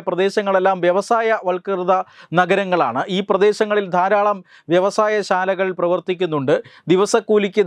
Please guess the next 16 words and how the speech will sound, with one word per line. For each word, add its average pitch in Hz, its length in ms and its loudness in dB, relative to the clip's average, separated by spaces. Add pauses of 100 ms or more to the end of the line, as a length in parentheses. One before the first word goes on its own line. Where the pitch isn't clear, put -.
ധാരാളം 202 420 2 (340)
തൊഴിലവസരങ്ങൾ 208 760 2
അവിടെയുണ്ട്. 160 420 0 (180)
അതുകൊണ്ട് 214 400 0
തന്നെ 185 200 -2 (540)
ബംഗാളിൽ 254 520 4
നിന്നുള്ളവർ 202 440 2 (160)
എന്ന 180 140 0 (220)
വ്യാജേന 180 560 0 (220)
ബംഗ്ലാദേശിൽ 220 720 0
നിന്നും 180 200 -4 (180)
അതിർത്തി 214 420 0
കടന്ന് 170 320 2
ഇവിടങ്ങളിലേക്ക് 185 680 0 (180)
ആളുകൾ 190 300 0
എത്തുന്നുണ്ട്. 175 440 0